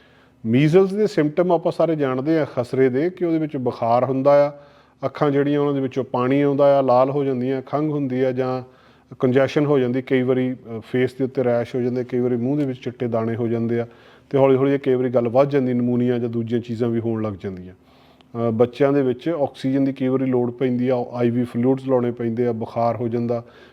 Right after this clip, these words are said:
ਫਿਰ ਜਾ ਕੇ ਇਹ ਰਿਕਵਰ ਕਰਦੇ ਆ। ਇੱਕ ਰੌਲਾ ਇਹ ਆ, ਜਿਹੜਾ ਮੀਜ਼ਲਸ ਆ, ਕੰਟੇਜੀਅਸ ਬਹੁਤ ਆ,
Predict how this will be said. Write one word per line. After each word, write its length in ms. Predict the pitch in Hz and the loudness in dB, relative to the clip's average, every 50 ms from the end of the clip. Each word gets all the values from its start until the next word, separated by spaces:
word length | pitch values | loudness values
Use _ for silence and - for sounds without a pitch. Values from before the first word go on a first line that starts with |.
| _ - | _ -2
ਫਿਰ 240 | - - 160 160 | 2 4 4 4
ਜਾ 220 | 143 139 135 120 120 | 4 4 4 4 2
ਕੇ 140 | - - 113 | 0 -4 -4
ਇਹ 100 | 127 123 | -4 -4
ਰਿਕਵਰ 320 | 113 - 120 110 113 113 | -2 -2 -2 -2 -2 -4
ਕਰਦੇ 380 | 101 - 101 98 90 92 104 104 | -4 -6 -8 -8 -8 -10 -14 -14
ਆ। 20 | - _ _ | -16 _ _
ਇੱਕ 260 | 160 175 180 - - | 0 0 0 0 -2
ਰੌਲਾ 400 | 196 170 135 123 127 151 175 170 | -2 2 4 6 6 6 6 6
ਇਹ 180 | 151 165 175 165 | 6 4 4 4
ਆ, 200 | 123 107 110 135 - _ _ _ _ _ _ _ _ _ _ _ _ _ _ _ _ _ _ _ _ _ _ _ _ - | 4 2 0 -4 -10 _ _ _ _ _ _ _ _ _ _ _ _ _ _ _ _ _ _ _ _ _ _ _ _ -6
ਜਿਹੜਾ 180 | 131 135 156 175 | 0 2 2 2
ਮੀਜ਼ਲਸ 440 | 170 135 120 123 117 120 156 160 175 | 2 2 0 0 0 0 0 0 0
ਆ, 60 | 175 | -2
ਕੰਟੇਜੀਅਸ 680 | 175 - 160 143 127 143 151 160 165 180 175 135 117 | -4 -4 -6 -4 -2 -2 -2 -2 -2 -2 -4 -4 -4
ਬਹੁਤ 300 | 104 104 113 123 123 - | -4 -4 -4 -4 -4 -6
ਆ, 40 | - | -12